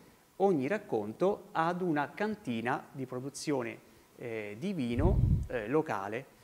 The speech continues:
e oggi quindi abbiamo insieme a noi la cantina, eh, e il produttore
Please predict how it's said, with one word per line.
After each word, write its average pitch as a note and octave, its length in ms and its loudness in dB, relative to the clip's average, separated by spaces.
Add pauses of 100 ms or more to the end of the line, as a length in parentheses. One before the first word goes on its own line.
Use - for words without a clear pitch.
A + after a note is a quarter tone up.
(180)
e - 520 -2
oggi C#3+ 520 4 (120)
quindi A#2 420 -2
abbiamo B2 480 -2 (200)
insieme F3+ 380 -2
a - 20 -4
noi B2+ 400 -2 (340)
la B2 180 -2
cantina, C3+ 640 0 (240)
eh, A#2 360 -4
e D#3 320 0
il A#2 380 -4
produttore C3+ 800 -2